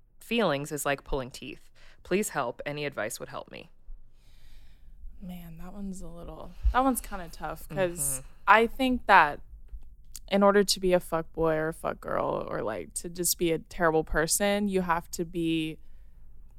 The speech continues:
Speaker 2: vague about what your intentions are.
Speaker 1: Right.
Speaker 2: So you're not being honest and you're playing games. This sounds like this person's being very honest with you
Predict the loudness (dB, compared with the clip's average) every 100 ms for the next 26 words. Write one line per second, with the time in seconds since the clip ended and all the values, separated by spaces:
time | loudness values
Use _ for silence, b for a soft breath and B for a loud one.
0 | -6 4 8 8 8 8 8 8 2 -2
1 | -8 -8 -10 -8 -4 -2 0 -2 0 2
2 | 6 10 10 10 4 4 2 2 -2 -2
3 | -2 -2 0 -2 -2 -8 -12 -10 -6 -4
4 | 2 4 4 4 2 0 -2 -2 -2 -2
5 | -4 -6 -8 -6 -6 0 0 2 2 0
6 | -2 -2 -2 -4